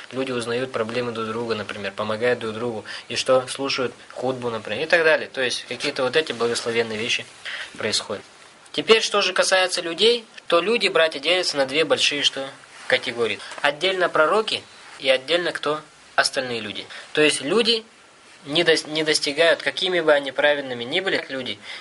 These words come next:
не могут достичь уровня что? Пророков. Потому что пророки это что? Как бы за чертой. Ясно ли? За определенной границей. Так вот, пророки, их барака затия. Затия, то есть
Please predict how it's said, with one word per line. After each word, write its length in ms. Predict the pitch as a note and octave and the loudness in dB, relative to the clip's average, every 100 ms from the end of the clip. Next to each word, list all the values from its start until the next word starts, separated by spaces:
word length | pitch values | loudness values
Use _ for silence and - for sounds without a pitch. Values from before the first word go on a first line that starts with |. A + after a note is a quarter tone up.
| - | -2
не 120 | C#3+ | 2
могут 300 | D#3+ D#3+ C3 | 4 4 2
достичь 360 | C3 - E3 | 0 0 -2
уровня 380 | C#3+ C#3+ D3 C3+ | -2 -2 -2 -2
что? 240 | B2 C3 C3+ - - - - | -2 -4 -6 -14 -20 -10 2
Пророков. 420 | A#2+ A#2+ A2+ - | 4 4 0 -4
Потому 260 | - A#2+ D3+ | -8 -2 -2
что 160 | D3+ C#3 | -2 0
пророки 420 | C3+ C3+ F3+ D3+ | 4 4 4 2
это 140 | C3 | -2
что? 220 | A#2 D3 | -2 -2
Как 180 | C#3+ A#2 | 0 0
бы 80 | G#2 | 0
за 160 | G#2 B2+ | 0 0
чертой. 380 | - - G#2 G2 - - | 0 -4 -8 -8 -18 -2
Ясно 260 | B2+ - | -2 -2
ли? 120 | C#3+ A2+ | -6 -2
За 180 | A2 | 2
определенной 500 | A#2 A2 G#2+ A#2+ C3 | 2 0 -8 -6 -4
границей. 480 | A#2+ A#2 A#2 A2 - - - - - - - - | -2 -2 -2 -6 -12 -16 -18 -8 -8 -6 -12 -14
Так 160 | - D#3 | -2 4
вот, 200 | G#3 A3+ | 4 4
пророки, 520 | F#3 F3 A3 A#3 G#3+ - | 4 4 4 2 0 0
их 300 | F3+ F3+ D3 | 2 2 4
барака 440 | D#3+ G3+ G3+ E3+ | 4 4 2 -2
затия. 500 | C3+ C#3 F3 E3 A2+ | 2 0 2 0 0
Затия, 380 | A2+ C3+ G3 G3 | 0 0 2 2
то 160 | - | 2
есть 180 | F3 F3 | 2 0